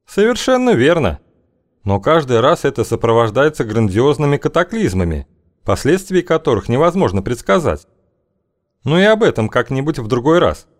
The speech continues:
Дело в том, что недавно я приобрёл ещё одну не совсем обычную способность. Перемещаться в пространстве? Можно сказать и так.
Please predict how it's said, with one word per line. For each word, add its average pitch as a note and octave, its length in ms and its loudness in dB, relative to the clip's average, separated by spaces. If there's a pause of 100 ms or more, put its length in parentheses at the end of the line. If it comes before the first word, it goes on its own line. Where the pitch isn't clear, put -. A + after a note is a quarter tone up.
(500)
Дело A#2 280 -2
в - 60 -12
том, E3+ 160 0
что - 160 -4
недавно A#2+ 440 0
я A2 200 2
приобрёл A2 480 0
ещё D3+ 260 0
одну G#2+ 140 -2
не G#2 100 0
совсем C3+ 400 -4
обычную A#2+ 420 -4
способность. A#2+ 720 -4 (1040)
Перемещаться A2+ 640 -2
в - 80 -16
пространстве? D3+ 840 -4 (1120)
Можно G3+ 380 0
сказать C3+ 480 0
и G#3 40 -6
так. - 360 -4